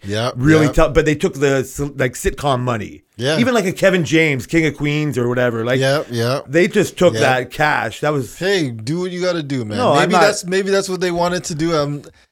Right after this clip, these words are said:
Speaker 1: and like, sure, like stand up, stand up.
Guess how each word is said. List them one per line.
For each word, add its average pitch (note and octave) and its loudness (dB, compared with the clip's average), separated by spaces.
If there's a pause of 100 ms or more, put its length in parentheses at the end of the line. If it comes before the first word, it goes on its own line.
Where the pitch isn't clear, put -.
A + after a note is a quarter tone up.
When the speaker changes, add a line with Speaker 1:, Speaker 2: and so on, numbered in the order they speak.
(100)
Speaker 1:
and C#3+ 0
like, C#3+ -2 (760)
sure, F#3+ -2
like D3+ -2
stand D#3 -4
up, D#3 -4
stand F3 -4
up. A#2+ -2